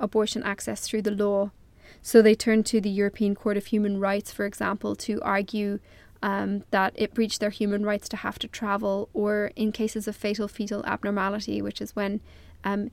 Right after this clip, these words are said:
a woman who's pre-, is pregnant with a fetus that won't survive outside the womb. Um, they argued that not having access to abortion in those cases were, uh, contravened human rights. But they do, didn't always get favourable, uh, judgments from the European Court of Human Rights on that.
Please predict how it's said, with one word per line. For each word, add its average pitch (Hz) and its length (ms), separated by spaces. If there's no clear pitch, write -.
a 214 60
woman 214 280
who's 202 180
pre-, - 320
is 214 100
pregnant 208 460
with 208 120
a 208 40
fetus 208 400
that - 260
won't 214 240
survive 208 460
outside 202 360
the 202 80
womb. 208 380
Um, 202 380
they 220 200
argued 208 760
that 196 320
not 214 180
having 214 260
access 202 320
to - 140
abortion 208 480
in 202 100
those 202 200
cases 202 500
were, 214 100
uh, 202 200
contravened 208 500
human 208 260
rights. 208 320
But 233 80
they 247 120
do, 262 180
didn't 302 260
always 277 320
get - 180
favourable, 240 640
uh, 214 140
judgments 233 500
from 269 120
the 277 40
European 262 320
Court 254 220
of 247 80
Human 254 280
Rights 262 240
on 262 140
that. 285 300